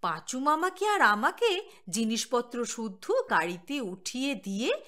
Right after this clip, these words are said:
সেই গরুটার জায়গায় নিজেই গাড়ি টানতে শুরু করে দিল। গাড়ি অমনি চলতে লাগলো। স্টেশন ছাড়িয়েই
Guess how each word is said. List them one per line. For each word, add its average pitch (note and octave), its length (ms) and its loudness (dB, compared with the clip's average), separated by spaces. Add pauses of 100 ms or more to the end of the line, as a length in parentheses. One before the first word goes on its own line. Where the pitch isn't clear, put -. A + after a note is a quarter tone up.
(200)
সেই A4+ 420 2
গরুটার C#4 560 0
জায়গায় G#4+ 480 4 (320)
নিজেই D4 500 4
গাড়ি A3 280 2
টানতে F#3+ 380 -2
শুরু G#3 280 -4
করে E3+ 220 -4
দিল। D3+ 280 -14 (400)
গাড়ি F3+ 300 0
অমনি C4 340 -2
চলতে E4 380 0
লাগলো। D#4+ 500 0 (180)
স্টেশন E4 600 -2
ছাড়িয়েই A4+ 600 2